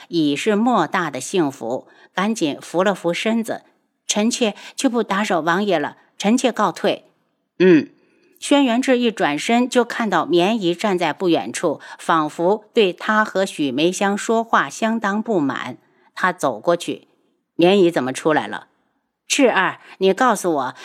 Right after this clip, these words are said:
你要留着这女人有何用？”他一看那双不安分的眼睛，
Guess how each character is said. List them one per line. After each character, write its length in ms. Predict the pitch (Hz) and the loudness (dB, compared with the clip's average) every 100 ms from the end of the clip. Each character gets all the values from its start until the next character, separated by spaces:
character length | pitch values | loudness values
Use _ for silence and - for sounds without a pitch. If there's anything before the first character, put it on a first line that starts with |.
| - | 0
你 120 | 226 | 2
要 140 | 262 | 4
留 240 | 240 202 277 | 2 2 4
着 120 | 320 | 2
这 160 | 302 226 | 2 2
女 220 | 170 151 | 4 2
人 320 | 143 180 240 | 2 0 0
有 180 | 185 160 | 0 0
何 280 | 143 175 180 | 0 0 2
用？” 280 | 254 196 - _ _ _ _ _ | 4 2 -2 _ _ _ _ _
他 120 | - | -2
一 260 | 247 202 269 | -2 0 -2
看 400 | 277 - 294 226 | -2 -2 -2 0
那 120 | 233 | -4
双 280 | 202 233 233 | 0 0 0
不 160 | 254 214 | 0 0
安 320 | - 262 262 | 0 -2 -2
分 180 | 262 208 | -4 -4
的 120 | 165 | -4
眼 320 | 151 131 120 | -2 -4 -4
睛， 200 | 160 | -2